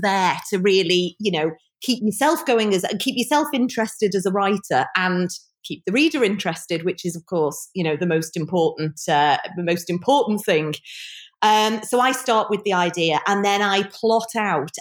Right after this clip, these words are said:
absolutely everything from start to finish, uh, every single scene before I even sit down and, and write the words chapter one. Um, that said, as soon as I start writing, up, ideas start coming at you. And so that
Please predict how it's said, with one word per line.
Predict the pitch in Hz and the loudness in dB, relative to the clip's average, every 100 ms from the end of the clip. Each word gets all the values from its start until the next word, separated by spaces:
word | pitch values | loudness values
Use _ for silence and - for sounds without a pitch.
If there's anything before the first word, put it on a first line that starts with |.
| 180 | -14
absolutely | - - 180 - 180 | -14 -10 -6 -4 0
everything | 170 175 175 175 160 | 0 0 -4 -4 -8
from | 156 175 | -6 -10
start | - 240 233 - | -2 0 0 -4
to | |
finish, | - 160 139 147 - - - _ _ _ _ _ - | -6 -4 -4 -6 -8 -10 -12 _ _ _ _ _ -6
uh, | 170 160 | -2 0
every | 208 202 190 | 0 0 -4
single | 190 170 170 | -2 -2 -2
scene | 165 - 170 147 147 143 - _ - | -4 -2 0 0 -4 -10 -20 _ -6
before | 190 196 190 190 | -2 2 4 4
I | 180 | 4
even | 170 165 180 | 2 0 -4
sit | - - | -4 -4
down | - 165 160 | 0 0 0
and, | 165 160 151 - | 0 -2 -4 -4
and | 160 160 | -4 -2
write | 156 - | -2 -2
the | 165 | -4
words | 160 151 - | -2 -2 -4
chapter | 170 151 - | -8 -8 -10
one. | 160 156 165 165 _ - - _ 185 | -6 -2 -4 -6 _ -20 -20 _ 2
Um, | 190 190 190 190 - | 4 2 0 -4 -2
that | 240 285 - | -2 -2 -4
said, | 302 262 151 156 - _ _ - | 0 2 2 0 -8 _ _ -10
as | 190 | -8
soon | - 254 | -2 0
as | 226 | 2
I | 220 220 | 0 -2
start | - 202 190 190 | -2 0 0 0
writing, | 190 190 185 165 156 - | -2 -2 -2 -2 -2 -4
up, | 196 - - | -8 -6 -2
ideas | 202 190 202 196 190 | 0 2 2 2 0
start | - 165 - | -2 0 0
coming | - 190 175 180 | -2 -2 0 0
at | - - | -2 -2
you. | 165 165 _ _ - | -2 -2 _ _ -4
And | 190 185 | -4 0
so | 185 180 175 - - | 2 2 0 -14 -2
that | 196 | 0